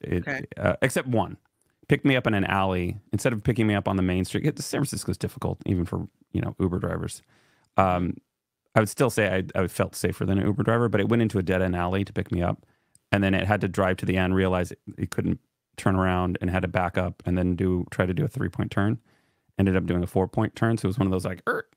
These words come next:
Speaker 1: er,
Speaker 2: Mm-hmm.
Speaker 1: er, er." Um,
Speaker 2: <laughs>
Speaker 1: but I still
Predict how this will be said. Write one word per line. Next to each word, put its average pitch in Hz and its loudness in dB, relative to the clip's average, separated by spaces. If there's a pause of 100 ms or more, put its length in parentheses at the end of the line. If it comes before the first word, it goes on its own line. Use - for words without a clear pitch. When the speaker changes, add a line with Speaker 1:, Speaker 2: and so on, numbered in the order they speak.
(480)
Speaker 1:
er, 165 -2 (440)
Speaker 2:
Mm-hmm. 156 -8
Speaker 1:
er, 165 0 (500)
er." - 0 (480)
Um, 101 4
Speaker 2:
<laughs> 98 2
Speaker 1:
but 151 6
I 151 4
still 175 2